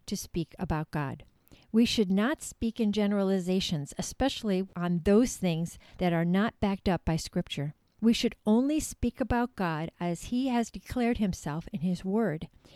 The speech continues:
If we believe his word, then his word says he's righteous. Our response and attitude to God should be, as Psalm seventy-one twenty-four says, "My tongue will tell of your righteous acts."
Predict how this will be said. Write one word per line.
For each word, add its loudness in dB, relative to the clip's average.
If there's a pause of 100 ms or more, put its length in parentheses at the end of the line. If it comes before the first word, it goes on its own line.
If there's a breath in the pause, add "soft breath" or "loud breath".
(200 loud breath)
If 0
we 4
believe 2
his 2
word, 0 (260 soft breath)
then 2
his 0
word 2
says -4 (100)
he's -6
righteous. -4 (320)
Our 0
response 2
and -6
attitude -2
to -4
God -2 (180 loud breath)
should -2
be, 2
as -2
Psalm 0
seventy-one 2
twenty-four 0
says, -8 (320 loud breath)
"My 0
tongue 0
will 2
tell -4 (220 soft breath)
of -4
your -2
righteous -8
acts." -18